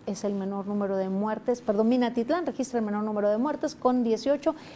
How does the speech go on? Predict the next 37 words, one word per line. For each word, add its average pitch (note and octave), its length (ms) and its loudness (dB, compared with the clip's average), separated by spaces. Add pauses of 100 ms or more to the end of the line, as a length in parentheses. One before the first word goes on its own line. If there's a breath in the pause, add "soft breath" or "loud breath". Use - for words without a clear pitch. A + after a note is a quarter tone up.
seguido C4 380 6
por B3+ 120 6
Ixtlahuacán, A3+ 680 2
que - 100 -6
registra A3+ 480 -2
treinta C#4 480 2
y A3+ 40 4
dos. A#3 180 0
Son D#4+ 100 -2
los F4 100 2
dos F4 140 2
municipios D4+ 580 0 (300 loud breath)
que B3 80 6
han A#3+ 80 2
registrado A#3 640 0
la A#3 240 8
menor C4 320 -2
cantidad A3+ 460 0 (180)
de A3 240 4
muertes B3+ 500 2
en A3+ 120 0
estos A#3 500 0 (420 loud breath)
tres C4 340 6
años A3+ 520 2 (340 loud breath)
de G#3 240 8
pandemia. F#3 960 2 (920 loud breath)
Pues A#3 160 -4
esta B3 260 4
es B3 220 0
la A#3 180 4
situación, A3 640 -2
este - 180 -8
es - 80 -4
el G#3+ 100 2
panorama G#3 540 -2
en C#4 80 0
donde, G3 420 0